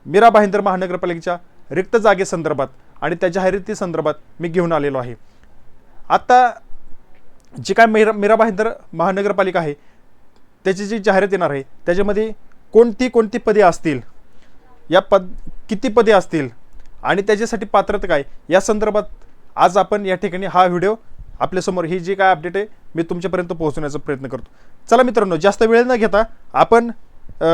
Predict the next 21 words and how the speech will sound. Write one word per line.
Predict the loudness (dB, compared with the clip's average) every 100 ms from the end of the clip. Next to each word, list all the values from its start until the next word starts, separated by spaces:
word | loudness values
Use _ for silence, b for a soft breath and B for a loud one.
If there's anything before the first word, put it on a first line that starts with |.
| 4
यासाठी | 2 2 2 2 0 -2 -4 -8 -10 -12 -12 -12 -12 -12 -12 -14 -2
पदे | -2 0
किती | -2 2
आहेत, | 4 2
संख्या | 0 0 0 -2
किती | 0 2
आहे | 2 0 -4 -6 -6 -4
आणि | -2
पात्रता | 2 2 0 -2
काय | -4
आहे, | -4 -8 -16 -20 -2
हे | 0
आपण | 0 -2 -8 -16 -20 -14 2
पाहून | 2 2
घेऊया. | -2 -4 -6 -8 -6 -6 -6 -10 -14 -14 -18 -20 -20 -20 -20 -20 -20 _ B B B -20 -20 -6 2
चला, | 2 2 b b b 0
हे |
बघा, | 2 4
मीरा | 4 4 4
भाईं-, | 4 2 0 -8
मीरा | -6 0 2